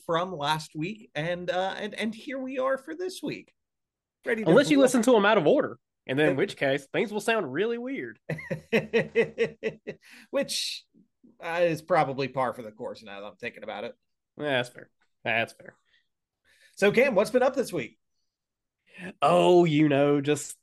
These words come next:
Speaker 2: same old living the dream, Alex. Um,
Speaker 1: <laughs>
Speaker 2: not a whole lot. When you have two kids, there, you don't have a lot of extra going on. It's pretty much, uh, Easter stuff, baseball, work in the garden.
Speaker 1: Oh, yeah, Easter.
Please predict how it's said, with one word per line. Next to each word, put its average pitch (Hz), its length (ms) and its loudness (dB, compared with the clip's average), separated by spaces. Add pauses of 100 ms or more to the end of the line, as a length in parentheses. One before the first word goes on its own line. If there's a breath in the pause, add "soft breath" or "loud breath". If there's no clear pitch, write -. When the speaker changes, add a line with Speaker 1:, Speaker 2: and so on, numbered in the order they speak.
Speaker 2:
same 147 500 -2
old 143 400 0
living 190 460 2
the 180 80 -2
dream, 117 640 -10
Alex. 117 640 0
Um, 131 580 2 (320 loud breath)
Speaker 1:
<laughs> - 340 -18
Speaker 2:
not 202 200 4
a 196 40 6
whole 170 220 4
lot. 120 200 2
When 127 100 -8
you 143 80 -4
have 180 180 0
two 196 140 -2
kids, 190 280 -4
there, 254 100 -4 (160)
you 311 100 0
don't 269 140 4
have 175 140 -2
a 151 40 -8
lot 135 160 -2
of 127 80 -8
extra 127 280 -10
going 117 260 -6
on. 110 140 -8
It's 120 100 -16
pretty 196 200 -2
much, 190 320 -2
uh, 151 500 0 (320)
Easter 233 360 -2
stuff, 254 420 -2 (640)
baseball, 233 800 0 (640)
work 185 220 -2
in 208 100 -2
the 208 60 -4
garden. 160 440 0 (200)
Speaker 1:
Oh, 240 240 6
yeah, 262 240 6
Easter. 226 380 -6